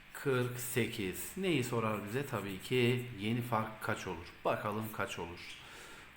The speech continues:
Dokuzdan sekiz çıktı, bir kaldı. Altıdan dört çıktı, iki kaldı. Yeni fark yirmi bir olur. Bu arada yorumlayalım. Değişime bakın. Azaldı, değil mi arkadaşlar?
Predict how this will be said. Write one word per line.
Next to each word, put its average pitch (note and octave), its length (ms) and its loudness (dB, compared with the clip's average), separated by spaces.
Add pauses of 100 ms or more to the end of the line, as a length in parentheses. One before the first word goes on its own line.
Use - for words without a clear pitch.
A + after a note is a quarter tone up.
(120)
Dokuzdan B2 460 2
sekiz A2 420 -4
çıktı, - 340 -6 (100)
bir A#2 200 2
kaldı. A#2+ 560 4 (680)
Altıdan A2+ 580 4
dört A#2 220 2
çıktı, A#2 520 0 (420)
iki - 260 -6
kaldı. F#2 340 -2 (100)
Yeni D#3 240 2
fark C#3+ 380 4 (260)
yirmi A#2+ 320 4
bir A2 160 2
olur. F#2 440 -2 (140)
Bu D#3+ 120 4
arada G#2+ 320 4
yorumlayalım. G2+ 840 0 (840)
Değişime B2+ 500 2
bakın. A2 360 2 (840)
Azaldı, G#2+ 540 6 (220)
değil F3+ 120 0
mi C3+ 80 0
arkadaşlar? G#2 760 -4